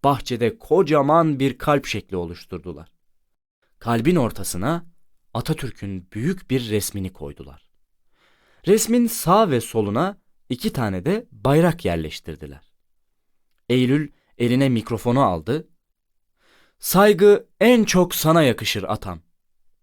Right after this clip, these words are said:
Seni unutmayacak işte yüzlerce yürek. Her şey için teşekkürler Atatürk," dedi. Ardından kalbi oluşturan öğrenciler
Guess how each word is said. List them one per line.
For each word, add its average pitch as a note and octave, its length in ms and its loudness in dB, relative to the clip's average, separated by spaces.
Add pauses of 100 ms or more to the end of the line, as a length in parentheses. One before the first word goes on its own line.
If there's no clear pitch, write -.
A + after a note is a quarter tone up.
(420)
Seni F#3+ 300 2
unutmayacak B2+ 840 0 (340)
işte F3 300 0
yüzlerce D3+ 760 2
yürek. C#3 560 0 (1000)
Her F#3+ 220 4
şey C#3+ 260 2
için C#3 400 -4
teşekkürler B2+ 760 0
Atatürk," - 640 -14 (480)
dedi. - 280 -6 (1400)
Ardından E3 500 2
kalbi C#3 320 0
oluşturan G#2 520 0
öğrenciler G2 680 -2